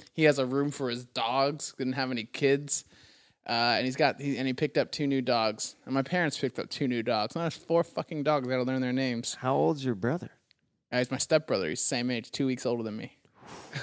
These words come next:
Speaker 1: It's like, ooh, ooh.
Speaker 2: How much of a failure did you feel like whenever he was
Speaker 1: <laughs>
Speaker 2: giving you the tour of the house?
Speaker 1: I was just like, "Fuck, this is awesome."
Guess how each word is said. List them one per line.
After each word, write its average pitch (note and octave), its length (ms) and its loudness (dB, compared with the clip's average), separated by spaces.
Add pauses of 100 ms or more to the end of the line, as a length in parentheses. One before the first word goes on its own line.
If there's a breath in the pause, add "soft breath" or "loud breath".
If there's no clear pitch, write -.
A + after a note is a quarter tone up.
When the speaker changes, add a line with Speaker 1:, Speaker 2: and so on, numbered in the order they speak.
Speaker 1:
It's - 160 6
like, - 340 6
ooh, B3 420 12
ooh. G3+ 260 10
Speaker 2:
How C#3 100 8
much D#3+ 200 2
of C#3+ 80 2
a A2+ 80 2
failure C3 540 6
did F#2+ 180 -2
you G#2 60 0
feel B2+ 240 4
like G#2 160 6
whenever G#2 320 6
he A2 120 4
was G2+ 200 2
Speaker 1:
<laughs> - 60 -16
Speaker 2:
giving A2+ 200 0
you A2 100 2
the G2 80 2
tour A#2 220 2
of G#2+ 60 4
the F#2+ 80 2
house? G#2+ 500 -4
Speaker 1:
I E3 220 12
was D#3+ 120 8
just D3 220 0
like, B2+ 460 -4 (420 loud breath)
"Fuck, - 540 -12
this C#3+ 220 -4
is - 600 -2 (300)
awesome." D3+ 640 4